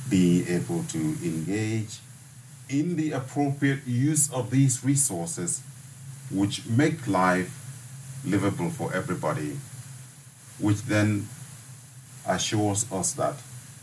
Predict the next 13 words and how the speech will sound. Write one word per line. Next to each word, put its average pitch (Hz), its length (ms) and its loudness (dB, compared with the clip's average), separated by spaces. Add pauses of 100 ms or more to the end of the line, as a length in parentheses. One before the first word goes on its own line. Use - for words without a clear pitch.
(420)
as 95 200 4
we 101 280 4
anticipate 120 800 2
what 117 280 -2
God 120 400 0
is 110 180 -6
doing, 107 440 -2
the 95 80 -2
future 139 400 -2
that 110 240 -4
God 107 300 -2
is 90 140 -6
bringing, 76 560 -2